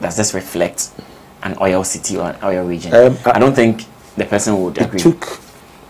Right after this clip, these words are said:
Speaker 2: some government
Speaker 1: Mm-hmm.
Speaker 2: to do nothing till free education came for people to actually enjoy oil money. Western region, we have increased our enrollment from thirteen thousand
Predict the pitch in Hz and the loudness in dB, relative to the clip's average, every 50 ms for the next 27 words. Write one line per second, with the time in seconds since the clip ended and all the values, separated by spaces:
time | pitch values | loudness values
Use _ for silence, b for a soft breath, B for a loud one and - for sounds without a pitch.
0 | - - - - - - - - - - - - - 135 135 127 110 113 101 98 | -20 -20 -20 -20 -20 -20 -20 -20 -14 -4 -2 0 2 4 4 4 4 2 2 2
1 | 80 95 90 87 85 - - - - - - - - - - 104 104 104 104 - | 2 0 0 0 -2 -4 -8 -10 -12 -20 -20 -20 -20 -18 -16 -14 -14 -14 -14 -16
2 | - - - - 92 92 107 110 95 90 87 - - 76 - - - - - - | -20 -12 -8 -4 2 4 4 6 6 4 2 0 -2 -6 -6 -10 -16 -20 -20 -20
3 | - - - - - - - - - - - - - - - - - 92 - - | -20 -20 -20 -20 -20 -20 -20 -20 -20 -20 -20 -20 -20 -16 -6 -4 -4 -4 0 4
4 | 104 101 90 85 82 - 92 90 - - 90 87 87 - - - - 85 82 82 | 6 6 6 6 2 2 2 2 2 0 -2 -4 -4 -6 -6 -2 0 0 0 -2
5 | - - 80 78 87 76 90 85 - 76 78 80 - - 82 82 80 78 78 73 | -4 -6 -4 -4 -2 -2 -4 -2 0 -2 -2 -2 -2 -2 -2 -2 -2 -4 -4 -4
6 | 80 78 71 - 73 73 73 73 69 67 67 65 - - B B B B B B | -4 -4 -6 -6 -8 -8 -8 -8 -8 -10 -12 -12 -14 -18 B B B B B B
7 | B B B B B - - - - 110 - - 101 90 80 76 71 80 76 73 | B B B B B -10 0 2 2 4 4 4 4 4 2 0 -2 -4 -8 -8
8 | - - - - - - - - - 85 - - 117 113 - 110 98 92 85 80 | -12 -18 -20 -20 -20 -14 -8 -6 -6 -4 -2 -2 -4 -2 -2 0 2 2 2 2
9 | 76 71 82 82 82 82 92 95 90 78 71 - - - 71 78 76 - 104 98 | 0 -2 -4 -4 0 0 2 2 0 -2 -6 -10 -8 -6 -6 -6 0 2 2 2
10 | 92 - 87 85 - - 76 76 73 71 76 76 | 2 0 -2 -4 -2 -4 -4 -4 -4 -6 -8 -12